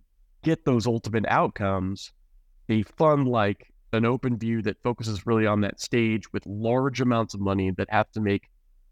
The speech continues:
huge numbers of investments in order to make those economics work, like, they're just,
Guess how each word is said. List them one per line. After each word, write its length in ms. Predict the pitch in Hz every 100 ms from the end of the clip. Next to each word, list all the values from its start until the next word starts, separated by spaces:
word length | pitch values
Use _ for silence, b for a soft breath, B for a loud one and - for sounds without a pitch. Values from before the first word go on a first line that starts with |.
| _ _ _
huge 540 | - - 160 147 113 120
numbers 340 | 120 117 117
of 140 | 107 101
investments 600 | 98 87 92 - 151 -
in 60 |
order 220 | 110 98
to 40 | 101
make 160 | 104
those 200 | 98 95
economics 560 | 95 95 90 90 110 -
work, 140 | 156 -
like, 120 | 127 _ _ -
they're 80 |
just, 260 | 147 165 -